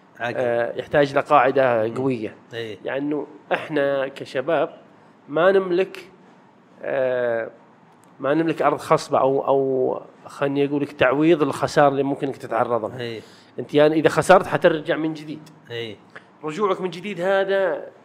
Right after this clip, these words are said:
Speaker 2: يعمل
Speaker 1: صعب
Speaker 2: لك،
Speaker 1: جدًا،
Speaker 2: يعمل لك
Speaker 1: إي.
Speaker 2: تعب، تعب، تعب
Speaker 1: مم.
Speaker 2: شديد، إنه كيف أرجع أبني نفسي من جديد.
Speaker 1: مم.
Speaker 2: هذا، هذه، هذا
Speaker 1: تدري
Speaker 2: الفرق
Speaker 1: عاد
Speaker 2: بس.
Speaker 1: إني بالتيك توك، آه، حملته، حذفت، حملته، حذفته، وحملته وسحبت عليه، خ-، نزلت أربع مقاطع وسحبت عليه. هذه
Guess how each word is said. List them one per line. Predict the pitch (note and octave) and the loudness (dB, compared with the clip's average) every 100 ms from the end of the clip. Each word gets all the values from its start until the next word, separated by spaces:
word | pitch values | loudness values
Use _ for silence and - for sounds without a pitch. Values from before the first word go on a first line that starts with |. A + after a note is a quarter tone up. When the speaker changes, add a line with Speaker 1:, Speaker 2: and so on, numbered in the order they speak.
| - | -6
Speaker 2:
يعمل | C#3+ C3 | 0 2
Speaker 1:
صعب | E3 D#3+ | 4 2
Speaker 2:
لك، | |
Speaker 1:
جدًا، | D#3 C3 | 2 4
Speaker 2:
يعمل | D#3 C#3 D#3 | 4 4 4
لك | |
Speaker 1:
إي. | A2+ | 4
Speaker 2:
تعب، | D#3+ C3+ C#3 | 0 0 0
تعب، | D#3+ C3+ C3+ G2 A#2 A#2 | 0 2 0 -6 -16 -4
تعب | B2+ | -2
Speaker 1:
مم. | B2 | -2
Speaker 2:
شديد، | A#2 C#3+ B2+ - | -4 -6 -6 -8
إنه | B2+ B2+ - - _ _ | -6 -8 -10 -20 _ _
كيف | - E3+ D3 | -6 -4 -2
أرجع | D#3 C#3+ C3+ | -2 -2 -4
أبني | A#2 B2+ B2+ | -4 -6 -6
نفسي | B2+ - | -6 -8
من | A#2 A#2 | -14 -14
جديد. | A2 A#2 | -16 -16
Speaker 1:
مم. | A#2+ A2 - _ _ _ | -16 -16 -20 _ _ _
Speaker 2:
هذا، | - C#3+ A#2 | -10 -6 -4
هذه، | C3+ C3+ B2+ | -4 -2 -2
هذا | C#3 | 0
Speaker 1:
تدري | C#3 | 0
Speaker 2:
الفرق | C#3 B2 | 0 0
Speaker 1:
عاد | C3+ | 0
Speaker 2:
بس. | C3 | -2
Speaker 1:
إني | C3 | -6
بالتيك | A#2+ A#2+ - C3+ | -8 -10 -10 -12
توك، | - G#2 A#2+ | -14 -16 -12
آه، | A2 G#2+ A2+ B2 A#2+ - G#2+ | -10 -10 -14 -18 -18 -20 -20
حملته، | A#2 B2 C3+ D3 C#3 | -16 -10 -6 -6 -6
حذفت، | A2+ A#2+ - | -8 -10 -10
حملته، | - B2 B2 A2+ | -14 -10 -10 -10
حذفته، | A2+ B2+ B2+ - D3 D3 - _ | -8 -6 -6 -4 -4 -6 -18 _
وحملته | - C3+ C3+ D3+ D3+ C#3 | -12 -10 -4 -4 -6 -12
وسحبت | - A2 A2 | -18 -10 -8
عليه، | A2+ | -8
خ-، | B2 | -8
نزلت | A#2+ B2+ C#3 - | -12 -8 -8 -4
أربع | C#3 B2+ B2 | -2 -2 -4
مقاطع | A#2+ B2 C#3+ C#3+ E3 D#3+ - _ _ - | -8 0 0 2 -2 -6 -14 _ _ -20
وسحبت | - C#3+ B2+ | -12 -8 -6
عليه. | A#2 A2 | -4 -2
هذه | B2+ | -4